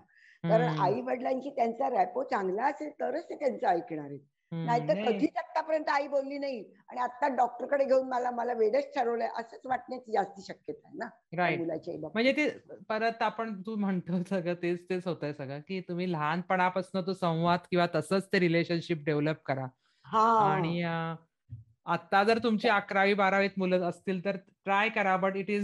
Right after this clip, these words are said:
Speaker 2: <laughs> a little bit late असं मी
Speaker 1: Bit
Speaker 2: म्हणेन.
Speaker 1: late,
Speaker 2: तर
Speaker 1: correct. There you are.
Speaker 2: आता, तर मावशी, अ, खूप छान झालेत. आपण मुद्देसूर ह्या, अ, एपिसोडमध्ये बोलणार होतो असं आपण पहिल्यांदाच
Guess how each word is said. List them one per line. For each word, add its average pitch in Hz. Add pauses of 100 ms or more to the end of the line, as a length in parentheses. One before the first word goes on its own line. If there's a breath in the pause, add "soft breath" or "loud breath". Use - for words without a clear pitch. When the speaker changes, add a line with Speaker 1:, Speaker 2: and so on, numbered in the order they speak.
(140)
Speaker 2:
<laughs> -
a 214
little 202
bit 185
late 170
असं 151
मी 165
Speaker 1:
Bit 156
Speaker 2:
म्हणेन. 151
Speaker 1:
late, 202
Speaker 2:
तर -
Speaker 1:
correct. 165
There 175
you 185
are. 170
Speaker 2:
आता, 156 (760)
तर 202
मावशी, 208
अ, 202
खूप -
छान 214
झालेत. 202
आपण 202
मुद्देसूर 202
ह्या, 190 (300)
अ, 156
एपिसोडमध्ये 180
बोलणार 165
होतो 170
असं 160
आपण 160
पहिल्यांदाच 160